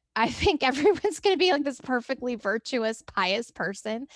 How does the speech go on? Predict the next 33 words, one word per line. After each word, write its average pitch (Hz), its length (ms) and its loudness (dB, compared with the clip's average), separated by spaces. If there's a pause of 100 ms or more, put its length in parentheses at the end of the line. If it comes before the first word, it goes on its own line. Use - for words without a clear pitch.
(180)
if - 160 0
they 233 140 2
have 214 200 -4
this 214 160 -4
strong 226 280 0
devotion 190 420 -6
to 214 80 -6
Saint 190 220 -10
Joseph. 185 340 -10
That's 202 220 -6
certainly 208 440 -4
not 190 200 -4
the - 80 -12
case 202 460 -12
in 180 140 -6
my 180 240 -4
life 190 300 -6
or 196 60 -12
in 175 100 -10
my 170 160 -12
family. - 460 -14 (480)
But 269 120 2
I 277 120 2
think 320 420 -6
what's 247 420 -4
beautiful 294 440 -6
for 247 200 -6
me 214 260 -4
primarily 202 520 -4
as 190 80 -8
a 190 60 -10
grief 202 340 -8
writer, 180 540 -8